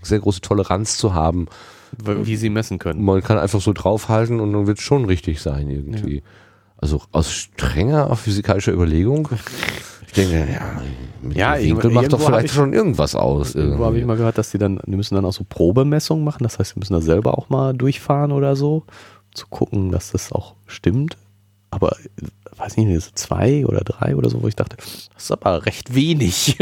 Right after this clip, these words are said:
Speaker 2: <laughs> um einigermaßen sicher zu sein, dass ex-, ein Experiment gut <laughs> eingestellt ist.
Speaker 1: Aber dann müssen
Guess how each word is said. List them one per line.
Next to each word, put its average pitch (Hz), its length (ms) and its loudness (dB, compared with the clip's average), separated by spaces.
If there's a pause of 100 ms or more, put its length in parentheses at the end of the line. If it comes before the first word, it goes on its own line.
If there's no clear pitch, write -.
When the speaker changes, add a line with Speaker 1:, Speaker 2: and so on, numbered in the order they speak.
(240)
Speaker 2:
<laughs> 165 280 -8
um 107 220 0 (520)
einigermaßen 110 720 2
sicher 104 320 0
zu - 140 -4
sein, 92 260 0
dass 92 160 -2
ex-, 104 220 -4
ein 104 180 -2
Experiment 101 760 0
gut 135 220 -4
<laughs> - 60 -4
eingestellt 127 840 0
ist. - 580 -4 (800)
Speaker 1:
Aber 95 80 4
dann 92 100 2
müssen 92 160 0